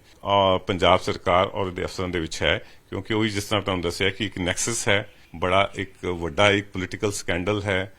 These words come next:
ਔਰ ਇਸ ਸਕੈਂਡਲ ਦੇ ਵਿੱਚ ਉਹਨਾਂ ਨੂੰ ਆਮਦਨ ਹੁੰਦੀ ਹੈ, ਹਫ਼ਤੇ ਮਿਲਦੇ ਨੇ। ਤੋ ਇਹਨੂੰ ਅਸੀਂ ਤੋੜਨ ਦੀ ਕੋਸ਼ਿਸ਼ ਕੀਤੀ ਹੈ, ਕਾਫੀ ਟੁੱਟ ਗਿਆ ਹੈ। ਔਰ ਜੇ ਇਹ ਪੰਜਾਬ ਸਰਕਾਰ ਜਾਂ ਅਫਸਰ ਇਹ ਸਮਝਦੇ ਨੇ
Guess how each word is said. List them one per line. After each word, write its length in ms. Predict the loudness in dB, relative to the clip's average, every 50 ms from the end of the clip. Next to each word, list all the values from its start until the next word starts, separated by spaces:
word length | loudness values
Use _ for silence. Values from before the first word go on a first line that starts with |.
| -20 -20 -20 _ -8
ਔਰ 340 | -4 -2 0 0 0 -2 -4 -6
ਇਸ 140 | -8 -8 -8
ਸਕੈਂਡਲ 460 | -4 -2 -2 0 0 2 2 2 2
ਦੇ 100 | 2 2
ਵਿੱਚ 520 | 2 0 0 -2 -2 -2 -2 -2 -4 -4 -6 -8
ਉਹਨਾਂ 240 | -6 -4 -2 -2 -2
ਨੂੰ 140 | -4 -4 -4 0
ਆਮਦਨ 340 | 0 2 4 4 4 4 4
ਹੁੰਦੀ 380 | 2 0 -2 -2 -2 0 2
ਹੈ, 100 | 2 2
ਹਫ਼ਤੇ 380 | 0 -2 -6 -14 -6 0 0 2
ਮਿਲਦੇ 360 | 2 2 2 0 2 0 0
ਨੇ। 200 | 0 -2 -4 -6 -8 -14 -20 -20 -20 -20 -20 -20 -20 -14 -8
ਤੋ 320 | -6 -4 -2 -2 -2 -2
ਇਹਨੂੰ 360 | -4 -4 -4 -2 -2 -2 -2 -2
ਅਸੀਂ 180 | -4 -4 -6 -4 0
ਤੋੜਨ 300 | 2 4 4 4 4 2
ਦੀ 80 | 0 -2
ਕੋਸ਼ਿਸ਼ 420 | -2 -4 -6 -6 -6 -8 -8 -10 -12 -10 -10
ਕੀਤੀ 340 | -10 -4 -2 0 2 4
ਹੈ, 280 | 4 4 4 2 0 -6 -16 -20 -20 _ _
ਕਾਫੀ 260 | -2 -2 -2 -2 -4
ਟੁੱਟ 240 | -6 -4 -6 -6 -6
ਗਿਆ 260 | -2 0 2 4 4
ਹੈ। 140 | 2 0 -4 -14 -20 -20 -20 -20 -14 -6
ਔਰ 460 | 0 2 4 6 6 4 4 2 0 -4
ਜੇ 400 | -4 -2 0 2 2 2 0 -2
ਇਹ 140 | -4 -4 -4
ਪੰਜਾਬ 380 | -4 -4 -2 0 2 4 4 2
ਸਰਕਾਰ 460 | 2 -2 -4 -2 0 2 2 2 2
ਜਾਂ 140 | 0 -2 -4
ਅਫਸਰ 240 | -4 -4 -4 -2 -2
ਇਹ 100 | -2 -2
ਸਮਝਦੇ 440 | 0 0 0 0 0 0 2 2
ਨੇ 200 | 2 2 0 -2